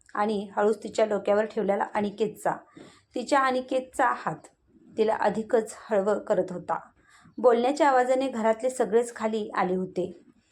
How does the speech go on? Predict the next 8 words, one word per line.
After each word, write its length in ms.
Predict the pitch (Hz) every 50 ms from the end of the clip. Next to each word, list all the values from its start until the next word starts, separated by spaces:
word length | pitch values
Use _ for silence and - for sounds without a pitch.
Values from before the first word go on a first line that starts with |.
| _ _ _
आणि 300 | - 202 208 226 214 208
काही 380 | 214 233 226 214 185 208 226 226
उलगडा 440 | 226 226 220 202 202 214 208 220 220
न 60 | 220
होऊन 540 | 220 240 233 214 226 202 202 220 214 196 202 196 - _ _ _ _ -
आवासून 540 | - 214 233 240 240 220 214 - 208 190 185
समोरचे 500 | 185 - 220 202 190 196 190 196 220 220
दृश्य 400 | 190 190 196 190 - - 208